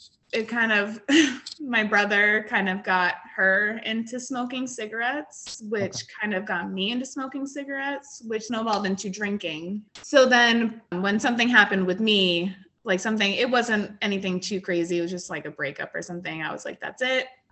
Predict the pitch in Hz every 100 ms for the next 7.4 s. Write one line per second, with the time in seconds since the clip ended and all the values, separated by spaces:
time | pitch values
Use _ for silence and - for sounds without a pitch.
0 | - 196 214 190 190 240 233 _ - 202
1 | 175 160 170 - 196 202 202 196 214 214
2 | 208 196 185 175 165 165 190 - 175 170
3 | 160 190 170 170 185 - 175 175 165 160
4 | 170 190 202 - - - - 170 160 160
5 | 170 - - - - 208 _ - 202 170
6 | 170 185 160 170 170 190 180 233 233 233
7 | 254 247 240